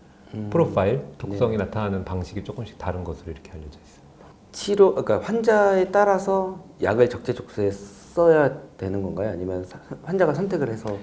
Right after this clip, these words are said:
Speaker 2: 두
Speaker 1: 하는
Speaker 2: 가지
Speaker 1: 건가요?
Speaker 2: 약제의 예를 들어서 불합화
Speaker 1: 네.
Speaker 2: 변이가 있는 상태에서는
Speaker 1: 네.
Speaker 2: 약제 사용에 있어서는 예를 들면 현실적으로, 어, 현재 급여 사항으로는,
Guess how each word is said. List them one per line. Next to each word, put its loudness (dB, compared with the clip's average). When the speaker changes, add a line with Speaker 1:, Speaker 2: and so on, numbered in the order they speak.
Speaker 2:
두 0
Speaker 1:
하는 4
Speaker 2:
가지 8
Speaker 1:
건가요? 4
Speaker 2:
약제의 4
예를 2
들어서 -2
불합화 4
Speaker 1:
네. -
Speaker 2:
변이가 4
있는 4
상태에서는 0
Speaker 1:
네. 0
Speaker 2:
약제 0
사용에 0
있어서는 -2
예를 2
들면 0
현실적으로, 2
어, -4
현재 -2
급여 4
사항으로는, 2